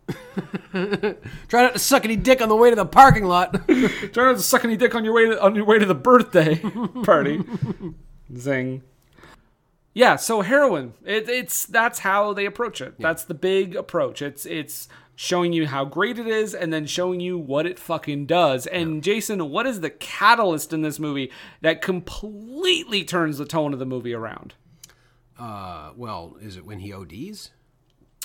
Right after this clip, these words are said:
Speaker 2: Or
Speaker 1: I
Speaker 2: goes
Speaker 1: think
Speaker 2: to
Speaker 1: it's,
Speaker 2: jail?
Speaker 1: I think, no, it's before that. Um, because it's a moment where they're all hanging out, they're all, they're all, you know, shooting heroin, they're having a great time, and
Speaker 2: Mm.
Speaker 1: then, uh, the, the lady in the
Speaker 2: Right.
Speaker 1: uh, what is her name? 'Cause I, I feel like in
Speaker 2: Lizzie, I believe.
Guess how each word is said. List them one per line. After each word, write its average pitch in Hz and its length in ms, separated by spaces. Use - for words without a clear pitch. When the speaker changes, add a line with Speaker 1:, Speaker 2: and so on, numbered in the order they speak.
Speaker 2:
Or 147 60
Speaker 1:
I 143 40
Speaker 2:
goes 117 80
Speaker 1:
think 170 140
Speaker 2:
to 143 60
Speaker 1:
it's, - 80
Speaker 2:
jail? 139 380
Speaker 1:
I 139 120
think, 180 240
no, 160 300
it's 131 120
before 160 360
that. - 240
Um, 120 480
because 131 320
it's 135 140
a 147 40
moment 156 340
where 139 400
they're 135 140
all 139 220
hanging 135 300
out, 233 340
they're 135 120
all, 120 400
they're 131 180
all, 117 460
you 139 100
know, 120 140
shooting 135 380
heroin, 202 380
they're 160 100
having 147 200
a 135 40
great 214 260
time, 180 360
and 156 140
Speaker 2:
Mm. - 20
Speaker 1:
then, 156 320
uh, 131 300
the, 120 180
the 131 200
lady 180 500
in 131 100
the 156 60
Speaker 2:
Right. 139 260
Speaker 1:
uh, 131 260
what 196 200
is 202 120
her 190 120
name? 143 300
'Cause 135 140
I, 147 140
I 151 200
feel 175 220
like 143 220
in 127 240
Speaker 2:
Lizzie, 135 340
I 95 60
believe. 90 480